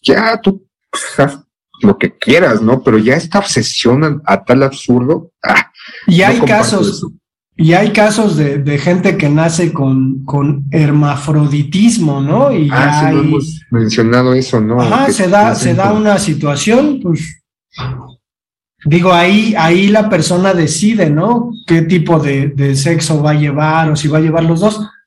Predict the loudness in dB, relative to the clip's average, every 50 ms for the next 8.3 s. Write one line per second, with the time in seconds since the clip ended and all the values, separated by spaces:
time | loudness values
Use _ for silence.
0 | _ _ _ _ _ 0 2 4 4 4 4 2 0 0 0 0 2 2 4 2
1 | 2 2 0 0 2 2 2 2 0 0 0 0 0 0 0 2 2 2 2 0
2 | -2 -4 -4 -2 -2 -2 0 2 2 2 2 2 2 0 0 0 0 0 0 0
3 | 0 -2 0 0 0 2 2 0 0 0 0 0 0 0 -2 -4 -4 -4 -4 -2
4 | -2 0 0 0 -2 -2 -6 -10 _ _ _ _ _ _ -2 0 0 0 0 -2
5 | -4 -2 0 0 0 -2 -4 -8 -12 -16 -18 _ _ _ _ _ 0 2 2 2
6 | 2 2 2 2 2 0 0 -2 0 -2 -2 -2 0 0 0 0 2 0 0 0
7 | -2 -2 0 0 0 2 0 0 0 0 0 -2 0 -4 -4 0 0 0 0 0
8 | -2 -2 -2 -4 -6 -10